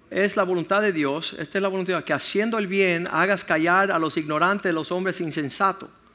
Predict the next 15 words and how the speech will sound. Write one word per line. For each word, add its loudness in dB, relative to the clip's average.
Las -10
cosas -2
que -4
se 0
hacen 0
bien 0
en -6
los -6
canales -2
de -4
honra -2
salen -2
bien. -2
Versículo -2
diecisiete, 0